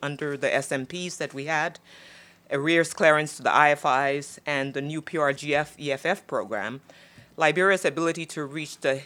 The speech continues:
hipic decision point required that we refrained from borrowing, any borrowing at all, concessional included, for more than two years at a time when our financing needs were, of course, the greatest. And that, in turn,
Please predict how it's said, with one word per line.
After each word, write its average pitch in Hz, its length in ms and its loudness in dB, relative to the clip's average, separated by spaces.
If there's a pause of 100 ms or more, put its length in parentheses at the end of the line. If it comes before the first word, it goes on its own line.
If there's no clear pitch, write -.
(100)
hipic 151 380 -4
decision 190 420 -2
point 127 320 -4
required 135 480 2
that 123 180 -4
we 127 300 -8 (240)
refrained 190 540 0
from 139 340 -6
borrowing, 131 440 0 (100)
any 170 240 0
borrowing 113 360 -4
at 110 80 -6
all, 110 200 -2
concessional 127 680 -4 (460)
included, 117 560 -6 (400)
for - 180 0
more 170 220 6
than 151 180 0
two 247 240 -6
years 117 500 -8
at 131 120 -2
a 131 60 -4
time 143 520 -4
when 135 320 -2 (320)
our 127 140 -2
financing 151 580 -4
needs 117 240 -12
were, 123 140 -10
of - 120 -14
course, 117 280 -12
the 131 100 -10
greatest. 117 560 -8 (1300)
And 165 180 -2
that, 320 200 6
in 185 120 0
turn, 131 520 -4